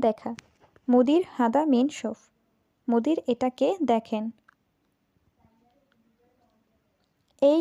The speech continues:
লোক কি করে, এর আরবি অর্থ হাদা নফর এশ সাউই। এখানে হাদা অর্থ এটা বা এই, নফর অর্থ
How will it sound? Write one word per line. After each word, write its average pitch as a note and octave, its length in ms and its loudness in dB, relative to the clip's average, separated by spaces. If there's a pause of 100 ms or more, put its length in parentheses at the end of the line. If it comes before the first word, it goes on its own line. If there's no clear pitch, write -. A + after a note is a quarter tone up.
(120)
লোক D4+ 140 4 (120)
কি F#4 140 -2
করে, G#3+ 300 0 (560)
এর B3 140 2 (140)
আরবি A#3 240 0
অর্থ A#3 220 0 (540)
হাদা C#4+ 260 2
নফর C#4+ 480 2
এশ B3 220 0
সাউই। G#3 420 -4 (1040)
এখানে A#3+ 340 -2 (120)
হাদা B3+ 280 2
অর্থ A3+ 160 -2 (100)
এটা B3 260 0
বা D#4+ 140 -2 (100)
এই, A3+ 160 0 (460)
নফর A#3+ 300 0
অর্থ C4 240 0